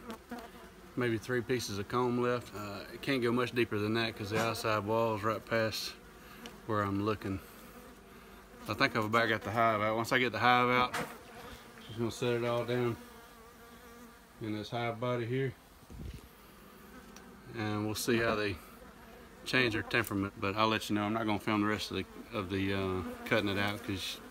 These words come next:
you can't really see anything. Camera's in my way and, uh, all that good stuff. Uh, pretty well,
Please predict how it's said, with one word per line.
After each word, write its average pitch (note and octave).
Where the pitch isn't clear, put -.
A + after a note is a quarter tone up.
you G#2
can't A#2+
really G#2
see A#2+
anything. A2+
Camera's A3+
in A2+
my G2+
way A2+
and, G2
uh, G2
all G2+
that F#2+
good F#2+
stuff. -
Uh, D#3
pretty E3
well, C#3